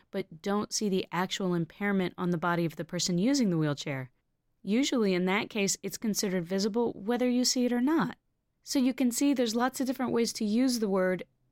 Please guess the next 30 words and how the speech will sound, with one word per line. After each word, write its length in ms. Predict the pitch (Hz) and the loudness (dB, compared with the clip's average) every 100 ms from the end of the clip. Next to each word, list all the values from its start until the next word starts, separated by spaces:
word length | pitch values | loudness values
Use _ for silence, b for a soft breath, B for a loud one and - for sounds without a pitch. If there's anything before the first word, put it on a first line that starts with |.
| - | -4
and 160 | 214 | 0
really, 400 | 220 240 254 247 - | 2 4 2 0 -2
nobody 380 | 220 254 302 | 0 2 2
can 160 | - 254 | 2 0
say 200 | 262 262 | 2 2
what's 380 | 196 202 214 - | 2 0 -2 -4
the 100 | 208 | -4
best 300 | 202 208 - | -2 -2 -2
use 220 | 202 202 | -2 0
of 40 | |
the 60 | 202 | 0
word 220 | 214 214 | 2 0
except 320 | 190 - 208 | 0 -2 -4
for 60 | 185 | -6
the 100 | 156 | -8
person 500 | - 185 190 202 185 | -4 -4 -2 2 2
using 340 | 180 175 180 | 2 0 0
it 60 | 180 | -2
about 320 | 147 156 156 | -2 -4 -4
themselves. 600 | 170 165 - 156 143 - - _ _ _ _ _ B B B | -4 -2 -2 -4 -4 -10 -14 _ _ _ _ _ B B B
The 100 | - | 2
Invisible 400 | 254 269 285 254 | 4 4 4 2
Disability 580 | 226 226 226 185 180 175 | 2 2 2 2 2 2
Project 440 | 175 170 170 175 - | 0 -4 -4 -6 -6
has 260 | 190 190 170 | -4 -2 -2
an 180 | 208 | 0
incredibly 840 | 214 214 - - 302 311 220 196 - | 0 -2 -6 -8 0 2 2 0 -2
active 300 | 165 - 160 | -6 -8 -6
Facebook 420 | 190 185 - 175 | -2 -2 -4 -8
page 340 | 196 175 170 | -2 -2 -2